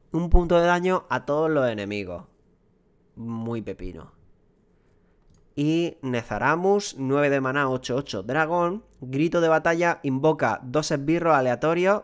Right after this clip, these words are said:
de coste cero. Y mejora cada vez que muere un esbirro amistoso.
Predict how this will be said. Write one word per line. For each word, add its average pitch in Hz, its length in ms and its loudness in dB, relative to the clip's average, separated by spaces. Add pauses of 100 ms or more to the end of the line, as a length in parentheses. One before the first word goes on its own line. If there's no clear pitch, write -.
de 123 240 -4
coste 151 300 -4
cero. 104 420 -6 (1400)
Y 131 80 2
mejora 127 580 2
cada 139 180 2
vez 156 180 0
que 139 100 -4
muere 156 240 0
un 151 80 0
esbirro 143 320 -2
amistoso. 110 640 -8